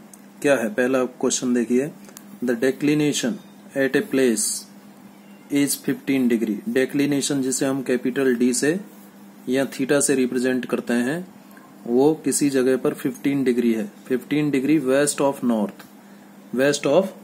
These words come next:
north, fifteen degree west of north। अब देखिए west of north का मतलब क्या है, यदि मैं direction बनाऊं तो ये देखिए, ये हो गया geographic north,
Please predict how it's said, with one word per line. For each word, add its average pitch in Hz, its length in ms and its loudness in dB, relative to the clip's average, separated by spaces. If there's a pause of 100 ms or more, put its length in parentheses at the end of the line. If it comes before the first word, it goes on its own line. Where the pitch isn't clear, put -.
(260)
north, 123 320 -2 (160)
fifteen 151 480 -6
degree 135 340 -6
west 139 280 -4
of 135 140 -2 (140)
north। 113 380 -6 (560)
अब 131 160 -6
देखिए 139 400 0
west 135 320 -2
of 143 180 -2
north 135 260 -2
का 143 120 -4
मतलब 139 360 -2
क्या 135 140 0
है, 135 220 -6 (720)
यदि 131 300 2
मैं 151 180 0
direction 131 540 0
बनाऊं 120 400 0 (1040)
तो 131 440 2 (300)
ये 131 360 0
देखिए, 139 360 0
ये 131 240 0
हो 131 200 2
गया 143 260 2
geographic 127 760 0
north, 113 460 -2